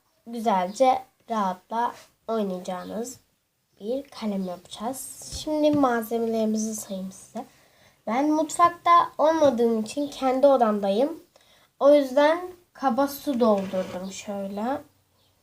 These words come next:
Göstereyim. İçinde su var. Şöyle kaba su doldurdum ve getirdim. Malzemelerimiz su, kalem.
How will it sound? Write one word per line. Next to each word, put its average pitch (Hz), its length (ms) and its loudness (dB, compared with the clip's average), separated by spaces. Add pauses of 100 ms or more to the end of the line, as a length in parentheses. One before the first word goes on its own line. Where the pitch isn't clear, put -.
(220)
Göstereyim. 202 580 -10
İçinde 220 500 -6
su 233 300 -6
var. 202 460 -4 (680)
Şöyle 247 300 -2
kaba 269 300 -2
su 262 240 -8
doldurdum 226 760 0
ve 294 80 0
getirdim. 233 920 -6
Malzemelerimiz 285 1200 2
su, 220 460 2 (1800)
kalem. 269 580 2